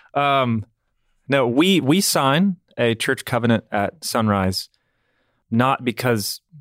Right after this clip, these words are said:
a signature qualifies or disqualifies someone or truly brings someone in, uh, but that it's a meaningful gesture of joining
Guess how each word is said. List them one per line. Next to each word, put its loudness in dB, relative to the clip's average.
a -2
signature 0
qualifies 0
or 0
disqualifies -2
someone 2
or 2
truly 2
brings 0
someone 0
in, 0
uh, 0
but -2
that -2
it's 0
a 2
meaningful 2
gesture -2
of 0
joining 2